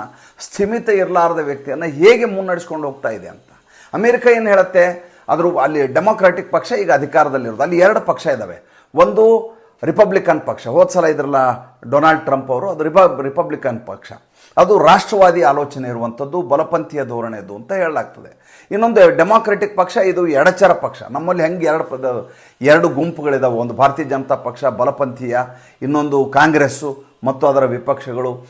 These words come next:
ಅವೆಲ್ಲ ಸ್ವಲ್ಪ ಲೆಫ್ಟ್ ಮೈಂಡೆಡ್, ಆ, ಸ್ವಲ್ಪ ಅಲ್ಲ ಪೂರ್ತಿನೇ ಲೆಫ್ಟ್ ಮೈಂಡೆಡ್ ಪಕ್ಷಗಳು. ಅದೇ ರೀತಿಯಾದಂಥ ಎರಡು ಪಕ್ಷಗಳಲ್ಲಿ, ಅದಲ್ಲದೆ ಬೇರೆ ಬೇರೆ ಪಕ್ಷಗಳು ಇದಾವಲ್ಲಿ.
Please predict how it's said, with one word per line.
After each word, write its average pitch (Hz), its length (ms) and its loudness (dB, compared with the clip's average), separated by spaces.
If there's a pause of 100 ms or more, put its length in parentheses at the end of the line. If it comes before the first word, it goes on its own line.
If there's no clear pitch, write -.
(240)
ಅವೆಲ್ಲ 143 560 2
ಸ್ವಲ್ಪ 139 220 -6 (340)
ಲೆಫ್ಟ್ 180 280 -2
ಮೈಂಡೆಡ್, 143 560 -2 (520)
ಆ, 107 380 -4 (120)
ಸ್ವಲ್ಪ 175 300 0
ಅಲ್ಲ 131 140 4
ಪೂರ್ತಿನೇ 175 640 -2 (320)
ಲೆಫ್ಟ್ 185 240 2
ಮೈಂಡೆಡ್ 147 500 -2 (320)
ಪಕ್ಷಗಳು. 139 480 -2
ಅದೇ 220 320 0
ರೀತಿಯಾದಂಥ 180 520 -6
ಎರಡು 131 300 -6
ಪಕ್ಷಗಳಲ್ಲಿ, - 720 -18 (420)
ಅದಲ್ಲದೆ 208 360 6
ಬೇರೆ 190 200 6
ಬೇರೆ 208 160 4
ಪಕ್ಷಗಳು 175 440 -2
ಇದಾವಲ್ಲಿ. 120 420 -2